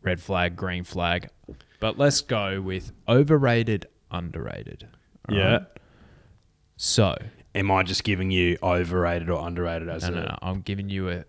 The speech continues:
Speaker 1: a something, and then you're
Speaker 2: Okay.
Speaker 1: All right. Overrated, underrated.
Speaker 2: Yeah.
Speaker 1: Beef brisket.
Speaker 2: Overrated.
Speaker 1: I had lunch,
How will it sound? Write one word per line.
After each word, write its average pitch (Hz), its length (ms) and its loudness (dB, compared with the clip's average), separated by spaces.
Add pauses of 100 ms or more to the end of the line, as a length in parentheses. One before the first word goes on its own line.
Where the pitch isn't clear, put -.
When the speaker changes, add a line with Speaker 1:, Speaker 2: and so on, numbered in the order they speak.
Speaker 1:
a 92 220 -8
something, 147 520 -6 (400)
and 87 120 -8
then 87 120 -4
you're 85 320 -6 (1160)
Speaker 2:
Okay. 98 280 -2 (340)
Speaker 1:
All 104 60 -6
right. 82 100 -8 (340)
Overrated, 135 520 6
underrated. 92 500 -4 (320)
Speaker 2:
Yeah. 92 220 -2 (1200)
Speaker 1:
Beef 123 300 2
brisket. - 400 -2 (1600)
Speaker 2:
Overrated. 90 520 4 (1300)
Speaker 1:
I 127 180 8
had 120 540 2 (280)
lunch, 101 500 -8